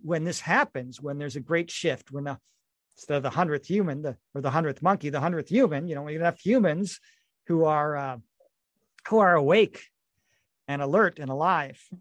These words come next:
to the consciousness of God, the consciousness of love, the consciousness of who we are at our core,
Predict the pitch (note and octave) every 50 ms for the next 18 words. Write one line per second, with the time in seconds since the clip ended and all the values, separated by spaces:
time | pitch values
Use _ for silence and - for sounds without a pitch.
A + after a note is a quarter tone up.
0 | _ _ _ _ _ _ _ _ _ _ _ _ _ - D#3 C#3+ C#3 C3+ - D#3+
1 | D#3+ D#3 - D3 C3 - D3 - - C3 A2+ - C#3 C3+ B2+ A#2+ A#2 B2+ - -
2 | C#3+ C#3+ C3 D3+ C#3 - C3+ - C#3+ B2 A#2 C3 C3+ C#3 C3 B2 A#2+ B2 - -
3 | C#3+ C3+ C3+ - - C3 - - C3 - - C3+ A#2+ - - D3 D3+ C3+ C3 B2+
4 | B2+ B2+ C3 B2 A#2+ B2 - _ - D#3+ F3 E3+ C3 B2+ C3+ A#2+